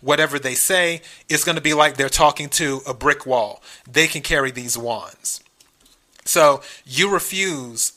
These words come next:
to carry anyone else's burdens, is what I'm picking up from this, with this energy for May the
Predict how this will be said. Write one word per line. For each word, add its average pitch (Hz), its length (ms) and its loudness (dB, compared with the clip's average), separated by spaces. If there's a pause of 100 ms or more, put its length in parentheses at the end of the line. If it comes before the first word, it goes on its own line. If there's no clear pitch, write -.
to - 120 -4
carry 120 600 0 (840)
anyone 151 380 2
else's 131 340 -2
burdens, - 680 -4 (1700)
is 139 180 -6
what 139 120 4
I'm 131 100 -2
picking 135 300 -4
up 127 120 -2
from 131 280 -2
this, 107 320 -8 (280)
with 139 200 -4
this 139 200 0
energy 117 580 -6
for 127 580 0
May 139 280 0
the 131 180 -6